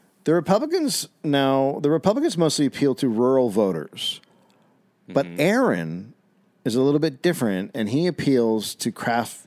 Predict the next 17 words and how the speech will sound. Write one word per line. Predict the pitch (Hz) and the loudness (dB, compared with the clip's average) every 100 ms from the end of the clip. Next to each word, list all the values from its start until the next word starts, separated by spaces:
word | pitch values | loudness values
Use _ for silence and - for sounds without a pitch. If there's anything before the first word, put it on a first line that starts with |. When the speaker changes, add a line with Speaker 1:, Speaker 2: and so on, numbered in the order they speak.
| _ | _
Speaker 1:
craftsmen | - 120 117 - 120 110 | -4 -2 -2 -2 -2 -2
and | 98 | -4
mechanics, | 98 - 190 110 95 - | -6 -4 -2 -2 -4 -4
so | 101 - | -4 -2
urban | 143 135 92 69 - _ _ | -2 0 -4 -8 -20 _ _
people. | - 120 98 | -10 -6 -2
Speaker 2:
The | |
workers, | 113 110 87 76 - - _ | -4 -4 -10 -14 -18 -20 _
right. | 107 87 78 _ _ _ _ _ _ _ _ _ _ _ | -10 -10 -12 _ _ _ _ _ _ _ _ _ _ _
Speaker 1:
Um, | 123 113 107 104 117 - 127 135 | 0 2 2 0 -4 -10 -14 -2
who | 160 | 2
are | 151 147 | 2 0
traditionally | - 147 208 - 190 127 113 | -2 0 2 0 0 0 0
Federalist | - 135 123 113 107 104 - | 0 0 2 2 0 -2 -6
voters. | 127 165 214 85 - - - - _ _ _ _ _ _ _ - | -2 0 0 -4 -6 -12 -12 -14 _ _ _ _ _ _ _ -14
Speaker 2:
Hmm. | 143 113 80 _ _ _ | -12 -12 -14 _ _ _
Speaker 1:
So | - - - 151 | -12 -4 0 0